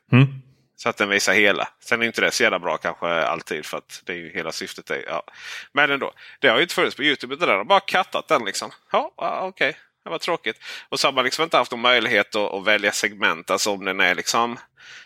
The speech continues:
Speaker 2: säg att den är tjugo sekunder, man vill ha tio sekunder. Det har man inte heller kunnat välja då liksom. Utan den har bara startat från början och sen har den kattat den mitten då.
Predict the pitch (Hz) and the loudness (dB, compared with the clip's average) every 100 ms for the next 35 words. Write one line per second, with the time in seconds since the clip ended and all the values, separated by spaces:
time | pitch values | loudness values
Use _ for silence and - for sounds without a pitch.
0 | - 110 104 127 - 127 104 104 - 90 | 0 0 2 0 0 -2 0 -2 -2 -4
1 | 95 95 95 85 85 92 92 104 90 - | -2 -2 -2 -8 -4 -4 -2 -2 -2 0
2 | 156 107 92 104 156 175 160 175 185 165 | -2 0 2 2 2 2 2 0 0 0
3 | 160 175 131 113 95 78 - 101 98 110 | 2 2 4 2 0 -4 -8 -6 -2 2
4 | 185 - 160 151 117 - 120 127 117 98 | 2 4 4 4 2 -2 2 2 4 0
5 | - 101 98 - 123 117 98 92 95 95 | -2 -4 -4 -2 -2 -2 -6 -8 -8 -8
6 | 85 82 82 | -8 -6 -8